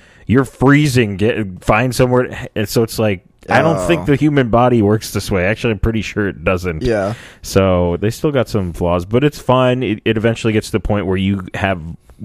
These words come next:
Speaker 1: g-, when you level up so far, you have guns and you can tame dinosaurs and ride around on them.
Speaker 2: Oh, so Chris Pratt.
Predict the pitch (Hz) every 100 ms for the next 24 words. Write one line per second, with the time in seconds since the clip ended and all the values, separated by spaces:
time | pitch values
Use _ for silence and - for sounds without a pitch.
0 | 98 98 - 101 101 95 95 95 92 92
1 | - 92 95 92 85 92 85 82 85 85
2 | 87 87 92 85 82 92 85 - 87 87
3 | 82 80 87 - 95 92 87 78 76 80
4 | 78 - 92 87 90 95 98 113 117 _
5 | - - - 143 87 - - 127 - -
6 | 95 67